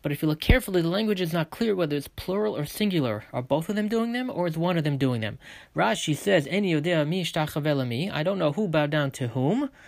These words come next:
Uh, uh, Kishu Omer, Ish L'Re'ehu, when it says, "a man to his fellow, Mihakaru Ish, Ze Moshe." Moshe is called an Ish, a man,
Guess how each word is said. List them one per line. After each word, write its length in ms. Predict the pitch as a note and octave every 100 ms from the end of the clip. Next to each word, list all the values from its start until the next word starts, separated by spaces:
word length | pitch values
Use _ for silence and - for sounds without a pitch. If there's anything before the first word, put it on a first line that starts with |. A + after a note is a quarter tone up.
| - - - -
Uh, 380 | D#3 - E3 D#3+ - - _ _ _ - - - - _
uh, 100 | D#3
Kishu 420 | D3 E3+ D#3 E3+
Omer, 300 | D#3+ B3+ F3 -
Ish 200 | F3+ -
L'Re'ehu, 640 | F#3 F#3 F3 A#3+ C#4+ G3+
when 140 | F3 D#3
it 80 | D#3+
says, 260 | G#3+ E3
"a 80 | C3
man 440 | C#3+ F3+ G3 C3
to 180 | B2 E3+
his 140 | F#3 -
fellow, 520 | C4 D4 A3 F#3+ G3
Mihakaru 640 | E3 F3+ F3 F3+ F3 D#3+ D3
Ish, 340 | A#2+ B2 -
Ze 200 | - E3
Moshe." 400 | G#3 C4 C4 D3
Moshe 300 | C#3 A3 C4
is 120 | D#3 C#3
called 240 | E3+ D3
an 80 | C#3+
Ish, 300 | D3 A3+ -
a 80 | C3
man, 420 | C3+ F3+ C4